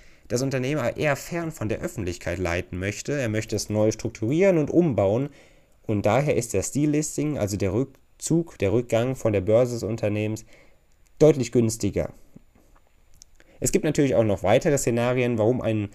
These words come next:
Unternehmen jetzt doch von der Börse genommen wird. Das ist Beispiel die Rückkehr von der Börse, die dann eben, äh, mit Kosteneinsparungen verbunden ist. Zum Beispiel fallen hier nämlich dann Pflichtveranstaltungen für Aktionäre weg,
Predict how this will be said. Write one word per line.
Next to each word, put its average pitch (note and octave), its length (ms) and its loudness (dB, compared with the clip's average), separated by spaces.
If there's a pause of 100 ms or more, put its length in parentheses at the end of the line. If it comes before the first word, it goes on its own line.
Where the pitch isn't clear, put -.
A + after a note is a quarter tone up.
(140)
Unternehmen A2+ 520 2
jetzt G2+ 220 0
doch A#2+ 120 2
von A#2 200 -2
der G2+ 80 0
Börse G#2 320 0
genommen F#2 400 -2
wird. B2+ 240 -2 (480)
Das C3 160 -2
ist C3+ 140 -4
Beispiel D3 680 0 (160)
die A2+ 120 4
Rückkehr C3+ 380 2
von A#2+ 160 -2
der G#2 120 0
Börse, A#2+ 500 2 (180)
die A#2 120 2
dann A2 160 2
eben, A2 460 0 (460)
äh, G#2+ 240 -2
mit G2 180 -2
Kosteneinsparungen G2+ 1080 -2
verbunden G2+ 520 -2
ist. - 340 -8 (640)
Zum A2 120 -2
Beispiel E3 500 4 (360)
fallen A2 260 -2
hier B2+ 180 0
nämlich B2+ 240 -2
dann G#2+ 180 0
Pflichtveranstaltungen A#2 1200 -2
für - 160 -2
Aktionäre G2 640 0
weg, D3 260 0